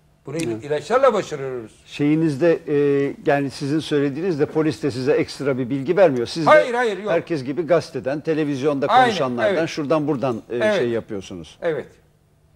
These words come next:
Speaker 1: Savcı beye gittiğim zaman dosya gizli diyor. E, yüzeysel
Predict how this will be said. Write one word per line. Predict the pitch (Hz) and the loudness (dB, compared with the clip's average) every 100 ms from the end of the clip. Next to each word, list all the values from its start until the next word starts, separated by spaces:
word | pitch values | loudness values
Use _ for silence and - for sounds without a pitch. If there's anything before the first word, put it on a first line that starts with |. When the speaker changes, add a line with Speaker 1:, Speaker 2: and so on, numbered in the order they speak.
| _ | _
Speaker 1:
Savcı | _ 185 208 208 | _ 4 4 2
beye | 208 196 | 0 0
gittiğim | 185 196 180 | -2 -6 -6
zaman | 156 160 202 | -2 -2 0
dosya | 190 185 180 | -2 -2 -2
gizli | 170 180 156 151 214 - - _ _ _ 151 | -2 -4 -4 -4 -4 -6 -18 _ _ _ -6
diyor. | 160 226 214 | -2 -2 -4
E, | 143 160 160 156 151 143 165 | -6 -2 0 0 -2 -4 -8
yüzeysel | 196 196 208 170 202 | -6 -2 -2 0 -2